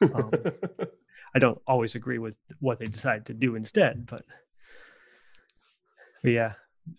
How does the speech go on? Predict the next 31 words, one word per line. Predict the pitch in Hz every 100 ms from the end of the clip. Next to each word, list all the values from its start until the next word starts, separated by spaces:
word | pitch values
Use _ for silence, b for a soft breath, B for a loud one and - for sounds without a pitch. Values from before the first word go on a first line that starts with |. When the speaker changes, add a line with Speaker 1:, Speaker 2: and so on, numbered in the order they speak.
| 156 -
Speaker 1:
particularly | 139 151 156 143
the | 123 127 127 -
S | 143 131
Q | 139
L | 127
Lite | 123 120
version | 127 123 127
that | 120
we're | 120
working | 120 117 120
with | 117
seems | - 139 131
to | 127
be | 120
missing | 117 117 - 131 127
some | - 127
of | 113 113 - _ _ _ _ _ _ 311 190
the | 135 117 113
core | - - 127 117
join | 104 113 123
features. | 156 180 175 196 175 - _ _
Like, | -
you | 131
can't | - 120
do | 123 117
a |
full | 110 - 113
outer | 117 113 113
join. | 107 117 113 110 113 110 _ _ _ _ _ _ _ _ 120
Um, | 110 110 110 117 _ _ _ _ _ _ _ _ _ _ 180
certain | - - 123 117 110